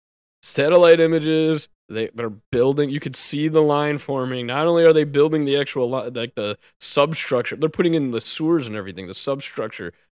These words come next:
for the line. They've already completed the mini cities along the line that the workers are living in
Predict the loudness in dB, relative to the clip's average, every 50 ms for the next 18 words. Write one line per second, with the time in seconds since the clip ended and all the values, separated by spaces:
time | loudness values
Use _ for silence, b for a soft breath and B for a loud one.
0 | _ _ -10 -8 -6 -6 -6 -4 -4 -4 -2 -4 -4 -6 -10 _ _ _ _ _
1 | 0 0 0 0 -6 _ 4 4 4 6 4 2 2 0 -2 -4 -8 -8 -8 -6
2 | -6 -4 -4 -2 -2 -4 -4 -6 -10 _ _ _ _ _ _ _ _ -10 -2 0
3 | 0 0 0 0 0 0 0 0 -2 -2 -2 -4 -2 -2 -2 0 0 -2 -2 -4
4 | -6 -6 -6 -4 -2 0 2 2 2 0 -2 -2 -2 -4 -6 -8 -8 -8 -10 -10
5 | -10 -12 -10 -10 -10 -10 -10 -8 -4 -2 -2 -2 -2 -4 -6 -4 -4 -6 -6 -6
6 | -6 -8 -10 -10 -14 -16 -14 -16 -16 -16 -18 -20